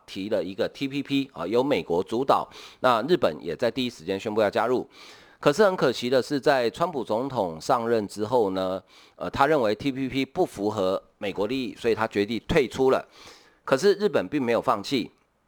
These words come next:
就改由日本来主导啊，改名叫做C P T P P啊。那在二零一八年十二月三十日正式生效。目前的会员国总共有十一国啊，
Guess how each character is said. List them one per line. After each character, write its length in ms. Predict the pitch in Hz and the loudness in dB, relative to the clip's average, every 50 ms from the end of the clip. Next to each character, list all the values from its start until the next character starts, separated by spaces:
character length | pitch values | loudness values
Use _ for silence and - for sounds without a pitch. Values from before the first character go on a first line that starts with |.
| _ _ | _ _
就 140 | - 160 143 | 4 4 4
改 220 | - - 110 98 | 4 4 2 2
由 200 | 92 92 95 110 131 | 2 2 2 2 2
日 160 | 170 185 165 | 2 2 2
本 200 | - - 90 85 | 2 2 -2 0
来 140 | 85 90 98 | 0 -2 -2
主 320 | 98 - - 98 104 127 - | -2 -2 -2 -2 -2 0 2
导 220 | - - - - - - | 2 2 2 0 -6 -8
啊， 140 | - 78 - _ | -8 -8 -6 _
改 180 | - 98 92 95 | -2 0 0 0
名 240 | 90 92 95 104 113 | -2 -2 -4 -4 -2
叫 160 | - 127 107 | 0 0 0
做 220 | - - 104 87 | 0 0 -2 -2
C 320 | - - - 139 143 139 135 | -2 -4 -4 -4 -4 -4 -4
P 300 | - - - 135 131 127 | -6 -6 -4 -4 -4 -4
T 200 | _ - 135 127 | _ -4 -4 -4
P 160 | - 127 120 | -4 -4 -6
P 300 | - - 123 123 127 - _ | -4 -2 -2 -2 -4 -6 _
啊。 180 | - - 127 - _ - - - - - - - - _ | -14 -14 -14 -14 _ -20 -20 -20 -20 -20 -20 -20 -8 _
那 180 | - 156 156 143 | 4 4 4 6
在 340 | - 160 151 139 131 113 - | 6 4 4 4 2 2 4
二 140 | - 196 185 | 4 4 4
零 180 | 143 135 139 - | 4 2 0 0
一 140 | 147 160 156 | -4 -6 -4
八 340 | - - 151 139 143 151 | 0 2 4 4 4 2
年 280 | 143 127 104 92 92 95 | 0 -2 -2 -4 -4 -4
十 160 | - - 107 | -4 0 2
二 120 | 107 120 123 | 2 2 4
月 200 | 131 123 107 92 | 4 2 2 2
三 280 | - - 120 120 120 | 2 0 0 0 0
十 240 | 120 - - 82 90 | -4 -8 -10 -10 -8
日 260 | 98 110 113 92 76 - - | -6 -4 -4 -4 -4 -2 0
正 300 | - 143 107 90 80 76 | 2 2 2 0 -4 -10
式 360 | - - - 127 107 80 69 | -8 -8 -6 -6 -6 -6 -8
生 320 | - - - 113 113 110 113 | -6 -2 0 0 0 -2 -4
效。 320 | - - 113 90 - - _ _ _ - - - - - | -2 0 2 2 0 -2 _ _ _ -20 -20 -18 -4 2
目 160 | 202 220 190 | 2 2 2
前 180 | - - 117 120 | 2 0 0 2
的 120 | 127 113 | 2 2
会 180 | - 170 165 135 | 2 2 2 2
员 140 | 117 113 | 2 2
国 180 | 110 - 95 95 | 2 2 2 2
总 240 | 95 - 98 80 78 | 2 0 -4 -6 -4
共 200 | - 120 110 92 | -4 -4 -4 -2
有 120 | 78 69 | -4 -6
十 280 | - - - - 92 98 - | -6 -6 -6 -6 -6 -6 -6
一 200 | - 131 131 120 | -4 -4 -4 -4
国 340 | - - 71 67 69 - - _ | -4 -4 -4 -4 -4 -6 -8 _
啊， 140 | - 82 | -4 -4